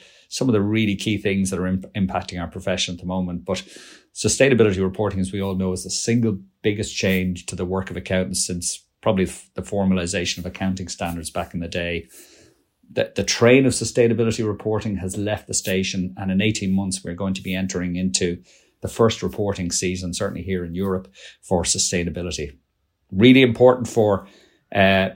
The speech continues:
many accountants in the professions, in, in, in, in the finance functions of, uh, some of our larger companies and also some of the smaller companies, because they're in the value chain for some of the larger companies who have to report,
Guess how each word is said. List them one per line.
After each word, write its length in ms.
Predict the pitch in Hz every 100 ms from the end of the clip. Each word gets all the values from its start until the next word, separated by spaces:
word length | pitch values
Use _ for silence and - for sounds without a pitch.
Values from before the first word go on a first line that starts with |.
| -
many 400 | 107 117 131 127
accountants 400 | 123 120 120 117
in 100 | 110
the 60 |
professions, 760 | 98 101 113 110 - 113 107 - -
in, 260 | 101 98
in, 440 | 95 92 92 90 87
in, 340 | 98 87 85 -
in 140 | 87
the 60 | 82
finance 520 | - 117 123 120 113
functions 720 | - 113 107 - 107 107 95 -
of, 400 | 92 87 90 82 - - - _
uh, 240 | 92 87 85
some 220 | - 95
of 100 | 90
our 140 | 87
larger 480 | 87 92 92 90 85
companies 560 | - 117 104 101 98 120
and 100 | 123
also 220 | 147 104
some 160 | - 98
of 60 |
the 40 | 92
smaller 320 | - 104 98
companies, 380 | 95 90 82 87
because 500 | 90 - 87 - - _ _ -
they're 140 | 98
in 80 | 117
the 80 | 98
value 300 | 95 90 82
chain 320 | - 90 90
for 100 | 92
some 180 | - 92
of 60 |
the 80 | 90
larger 260 | 90 87 92
companies 400 | - 92 85 -
who 100 | 87
have 200 | 98 -
to 100 | 82
report, 480 | 85 - 95 95